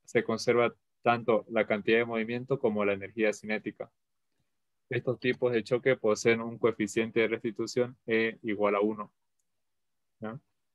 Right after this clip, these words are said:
Entonces, hay una conservación de momento lineal, masa uno por velocidad uno antes del choque más masa dos por velocidad dos antes del choque es igual a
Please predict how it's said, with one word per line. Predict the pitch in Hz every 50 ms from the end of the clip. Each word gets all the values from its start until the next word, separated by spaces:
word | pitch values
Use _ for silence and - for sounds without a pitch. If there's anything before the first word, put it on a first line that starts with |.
| _ _
Entonces, | 117 107 113 113 110 - - 107 104 -
hay | - 113 113 117
una | 120 120 113
conservación | - 113 107 - 117 107 107 101 - 120 113
de | 117 113
momento | 113 113 113 120 123 120 123 135 147 - - _ _ _ _ _ _ _
lineal, | - 107 107 104 104 107 110 120 143 - _ _ _ _ _ _ _ _ _ _
masa | 117 113 113 117 117 - 120
uno | 113 117 117 113 110
por | - 113 104
velocidad | 104 101 101 101 - - 110 107 104 -
uno | - 117 113 107 107 101 92 _ _ _ _ _ _ _ _ _ _ _ _ _ _
antes | _ 113 113 117 113 120 117
del | 117 110 101
choque | - 117 107 101 - 107
más | 104 104 104 104 104 104 - -
masa | 113 107 110 110 - 117
dos | 110 107 110 -
por | _ 113 107
velocidad | 104 101 104 104 - - 110 107
dos | 107 107 104 - -
antes | 113 110 104 - 113 110
del | 107 101
choque | - - 113 117 _ - 113
es | 110
igual | 113 107 107 107 107
a | 113 131 -